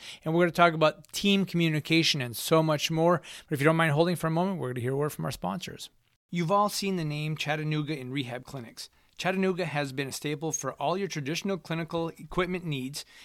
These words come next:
and they are now carrying modalities including high-powered laser, focus shockwave, and radial pressure wave devices.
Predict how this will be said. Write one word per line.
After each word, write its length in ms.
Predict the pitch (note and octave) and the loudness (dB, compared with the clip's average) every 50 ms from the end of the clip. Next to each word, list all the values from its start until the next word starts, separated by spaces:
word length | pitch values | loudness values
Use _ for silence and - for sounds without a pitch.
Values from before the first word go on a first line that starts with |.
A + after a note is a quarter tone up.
| - _ _ | -20 _ _
and 300 | G3 G#3+ G#3 G3 F#3+ D#3+ | -2 0 0 0 0 0
they 140 | E3 D#3+ D#3 | 0 0 0
are 40 | |
now 200 | D#3+ E3 D#3+ E3 | 0 0 -2 -4
carrying 400 | D#3+ - - E3 D#3+ E3 D#3+ D#3+ | -6 -6 -4 -2 -2 0 0 -2
modalities 640 | D#3 D3+ C#3 C#3 D3 D3+ D#3+ D#3+ D#3+ D#3+ E3+ E3+ C#3+ | -2 -2 -2 -2 -2 -2 -2 -2 -4 -4 -4 -4 -4
including 480 | C#3 C#3 C3 - - D#3 D3+ C#3 C3+ B2+ | -6 -8 -10 -6 -4 -4 -4 -4 -4 -8
high-powered 760 | - - - D#3 E3+ D#3+ - - - - D#3+ E3 E3 D#3+ D3 | -10 -6 -6 -6 -6 -6 -8 -8 -2 0 0 0 0 -2 -2
laser, 460 | B2+ C3+ C#3 D3+ D#3 D3 F3 F3 D#3 - _ - _ _ | -4 -4 -2 -2 -2 -2 -4 -6 -6 -8 _ -20 _ _
focus 440 | _ _ - - F3+ E3 - F3+ D#3+ | _ _ -2 -2 -2 0 -2 -4 -2
shockwave, 560 | - - D3+ C#3+ - - D#3+ D3+ D3+ D3 D3+ - - | 2 2 2 2 0 -2 -4 -4 -4 -4 -6 -6 -8
and 180 | C#3+ C#3 C3+ | -6 -4 -2
radial 260 | D3 D3+ D3 D3+ D3 | -2 0 0 -2 -2
pressure 320 | C#3 - - D3 B2 - C#3+ | -4 -4 -4 -4 -4 -2 -4
wave 220 | C#3 C#3 C#3 C3 | -4 -4 -4 -4
devices. 600 | B2+ B2+ B2 B2+ B2+ B2 - - A2+ A2 - - | -6 -2 -2 -2 -2 -2 -6 -8 -12 -14 -16 -18